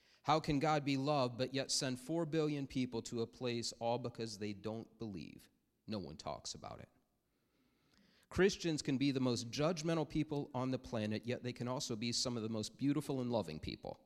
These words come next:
So there was a plus, but then he said, "It's not for me. I'm not in anymore. I want genuine truth. I don't want that I just believe it kind of truth. Science keeps piercing the truth of every religion.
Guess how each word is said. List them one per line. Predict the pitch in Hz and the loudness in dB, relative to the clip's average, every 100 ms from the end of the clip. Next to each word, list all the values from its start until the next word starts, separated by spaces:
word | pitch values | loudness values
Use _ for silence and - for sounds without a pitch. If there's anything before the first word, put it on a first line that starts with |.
| _ | _
So | - 95 | -8 -6
there | 92 | -6
was | 85 | -8
a | |
plus, | - 165 160 120 - - _ | -6 -2 -2 -2 -8 -16 _
but | 127 | 0
then | 135 | 2
he | 131 | 2
said, | 123 117 | 2 0
"It's | 113 - | 0 0
not | 113 - | 0 -2
for | 104 | -4
me. | 82 - - - - _ _ _ _ _ _ _ _ _ _ _ _ _ - | -4 -8 -16 -18 -18 _ _ _ _ _ _ _ _ _ _ _ _ _ 0
I'm | 127 | 2
not | 135 151 160 | 4 4 4
in | 185 | 4
anymore. | 127 107 101 92 101 120 - - | 4 2 0 -2 -2 -4 -10 -6
I | 113 117 | 0 2
want | 135 131 | 0 0
genuine | 139 135 127 113 | 0 2 2 0
truth. | - 147 113 92 | 0 2 2 0
I | 113 113 | -2 -2
don't | 123 135 - | 0 0 -2
want | 143 135 127 - _ _ _ - | -4 -2 -4 -6 _ _ _ -4
that | 120 117 - - | -2 -2 -4 -2
I | 117 120 107 | 0 -2 -4
just | 107 123 123 - - - | -4 -4 -4 -8 -12 -4
believe | 113 107 117 120 98 | -2 -2 0 0 -2
it | 80 - | -6 -12
kind | - 98 82 | -12 -10 -8
of | - | -10
truth. | - - - - - _ _ _ _ _ _ _ _ | -8 -8 -10 -20 -20 _ _ _ _ _ _ _ _
Science | - 156 151 160 - | 0 2 4 2 0
keeps | - 143 - | -2 -4 -4
piercing | - - 160 156 - 139 | -4 2 2 2 0 0
the | 117 | 0
truth | 120 160 147 120 | 0 2 2 2
of | 117 | 0
every | 120 120 | 0 -2
religion. | 113 110 120 139 117 104 | 0 0 0 -2 -2 -6